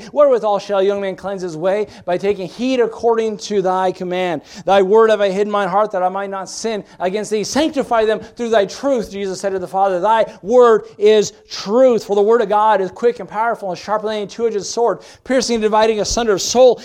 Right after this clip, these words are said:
and spirit and the joints and the marrow, and is a discerner of the thoughts and the intents of the heart. What do you do with your Bible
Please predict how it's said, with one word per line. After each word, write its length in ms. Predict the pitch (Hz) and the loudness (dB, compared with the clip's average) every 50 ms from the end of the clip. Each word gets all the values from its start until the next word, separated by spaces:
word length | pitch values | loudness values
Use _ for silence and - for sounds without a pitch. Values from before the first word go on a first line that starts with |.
| - | -8
and 140 | - 208 208 | -8 -6 -6
spirit 280 | - - - 247 247 226 | -6 -2 0 2 2 2
and 60 | 208 | 0
the 40 | 190 | -2
joints 300 | 156 214 233 240 - - | -2 -2 -2 -2 -4 -6
and 80 | 214 208 | -6 -8
the 40 | 202 | -6
marrow, 280 | 202 214 226 233 226 | -2 0 0 2 0
and 100 | 220 202 | 0 -2
is 80 | 185 170 | -4 -6
a 40 | 165 | -8
discerner 520 | 175 170 - - - - 285 277 240 202 | -10 -10 -8 -8 -6 -4 -4 -2 -2 -4
of 80 | 180 175 | -4 -4
the 80 | 170 | -8
thoughts 380 | - - 214 233 262 254 247 - - - - | -10 -8 -6 -4 -2 -4 -4 -6 -12 -16 -12
and 140 | - 175 190 | -8 -4 -2
the 60 | 208 | -2
intents 380 | 208 196 - - 247 269 262 - | -2 -4 -4 -4 -4 -4 -2 -2
of 60 | 220 | 0
the 140 | 202 202 175 | 0 0 0
heart. 280 | 160 226 269 247 202 208 220 190 | 2 2 2 2 2 -2 -6 -6
What 260 | - 185 226 254 247 240 | 0 2 2 2 2 0
do 80 | 254 | -4
you 140 | 254 254 247 | -4 -4 -4
do 300 | 202 160 170 254 277 262 | -4 -4 -2 0 0 2
with 180 | 247 240 - - | 2 0 0 0
your 120 | 208 196 | -2 0
Bible 680 | 175 208 226 254 277 262 240 196 180 160 147 139 - | 0 0 2 2 2 2 4 4 2 2 2 -2 -8